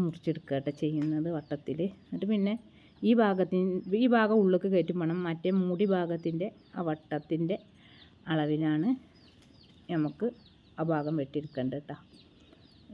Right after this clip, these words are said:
മൂടുന്ന ഭാഗം, മൂടിയല്ല, ടിന്നിൻ്റെ മൂടുന്ന ഭാഗം ഇതുപോലെ വട്ടത്തിൽ ഇട്ട് കൊടുത്ത് മുറിച്ച്, അപ്പോൾ കുറച്ച് അങ്ങോട്ടും ഇങ്ങോട്ടൊക്കെ തെറ്റിയിട്ടുണ്ട്. പിന്നെ ഇത് അതിൻ്റെ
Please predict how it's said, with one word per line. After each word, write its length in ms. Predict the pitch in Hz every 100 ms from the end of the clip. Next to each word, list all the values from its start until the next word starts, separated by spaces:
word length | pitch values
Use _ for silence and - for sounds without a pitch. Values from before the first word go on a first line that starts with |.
| 208
മൂടുന്ന 340 | 175 165 170 175 170
ഭാഗം, 300 | 156 160 190 - - 180
മൂടിയല്ല, 380 | 170 185 165 180 -
ടിന്നിൻ്റെ 360 | 165 165 170 185 180
മൂടുന്ന 340 | 151 151 143 135
ഭാഗം 300 | 117 - - - 170
ഇതുപോലെ 360 | 156 147 156 147
വട്ടത്തിൽ 340 | - - 143 151
ഇട്ട് 140 | -
കൊടുത്ത് 320 | 135 - - - - - - - 185
മുറിച്ച്, 420 | 160 - - 196 -
അപ്പോൾ 160 | 202 220
കുറച്ച് 200 | 202 233
അങ്ങോട്ടും 200 | 220 220
ഇങ്ങോട്ടൊക്കെ 260 | 226 233 233
തെറ്റിയിട്ടുണ്ട്. 560 | 190 180 165 151 - - - - -
പിന്നെ 240 | 202 202 - - 196
ഇത് 100 | 220 - - _ _ _ _ _ 190
അതിൻ്റെ 260 | 190 196